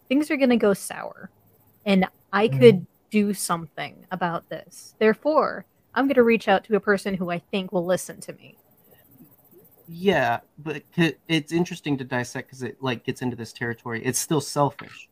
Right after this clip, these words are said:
Speaker 3: Like,
Speaker 1: Yeah, big time.
Speaker 3: like,
Speaker 1: People
Speaker 2: But bad
Speaker 3: although
Speaker 2: guys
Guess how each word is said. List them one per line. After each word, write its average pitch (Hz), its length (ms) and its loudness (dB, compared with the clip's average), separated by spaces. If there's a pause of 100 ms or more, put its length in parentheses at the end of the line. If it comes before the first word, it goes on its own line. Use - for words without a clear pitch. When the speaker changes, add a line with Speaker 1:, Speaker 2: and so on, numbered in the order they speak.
Speaker 3:
Like, 262 220 4
Speaker 1:
Yeah, 202 140 4 (360)
big 330 140 -12
time. - 220 -10 (220)
Speaker 3:
like, 131 240 -2
Speaker 1:
People 139 300 4
Speaker 2:
But 240 120 8
bad 254 300 10
Speaker 3:
although - 60 2
Speaker 2:
guys 226 440 6